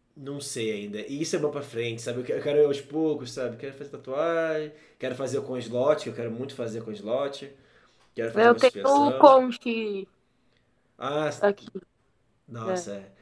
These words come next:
Speaker 1: O, o Vini
Speaker 2: É,
Speaker 1: falou, o Vi-, o
Speaker 2: é
Speaker 1: Vini
Speaker 2: foda.
Speaker 1: falou que fez sem, sem nada, falou que chorou, falou que
Speaker 2: É.
Speaker 1: doeu pra caralho. Nossa.
Speaker 2: Dói pra porra.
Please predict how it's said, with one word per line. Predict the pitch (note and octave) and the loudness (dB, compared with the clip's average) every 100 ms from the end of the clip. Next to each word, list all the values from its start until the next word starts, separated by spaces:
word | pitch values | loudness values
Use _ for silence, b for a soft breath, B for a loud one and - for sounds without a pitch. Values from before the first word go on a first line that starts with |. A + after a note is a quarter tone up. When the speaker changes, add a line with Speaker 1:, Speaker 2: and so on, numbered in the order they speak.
| b b b b | b b b b
Speaker 1:
O, | - C#3 C#3 | -4 -2 -2
o | A#2+ D#3+ | -2 6
Vini | G#3+ G3+ | 8 8
Speaker 2:
É, | |
Speaker 1:
falou, | - D3+ C#3+ D3 | 4 2 2 0
o | C3 | -4
Vi-, | C3 C#3+ | -4 -4
o | |
Speaker 2:
é | |
Speaker 1:
Vini | A#2+ C#3+ | -4 -2
Speaker 2:
foda. | D#3 | 2
Speaker 1:
falou | D3+ C#3+ | 4 4
que | D3 | 0
fez | D3 C#3+ C#3+ | -2 -2 -2
sem, | D3 C#3+ D3 C#3 C3 B2 A2 | -2 -4 -4 -6 -8 -10 -8
sem | B2+ B2+ | -8 -6
nada, | A#2 C3+ A#2 G#2+ G2 _ | -6 -6 -6 -8 -10 _
falou | - A#2 | -10 -10
que | A#2+ | -8
chorou, | - - C3 B2 | -10 -4 -2 -2
falou | B2 B2 | -2 -4
que | - | -4
Speaker 2:
É. | |
Speaker 1:
doeu | A#2+ B2 | -6 -8
pra | B2 | -8
caralho. | C3+ C3 A2+ A#2+ A#2 G2+ G2 - _ | -6 -4 -4 -6 -8 -10 -14 -20 _
Nossa. | G2+ G#2+ A#2 G#3 | -14 -10 -4 6
Speaker 2:
Dói | G3+ - E4+ | 6 6 -6
pra | F4 | -6
porra. | - B3+ B3+ | -4 -4 -4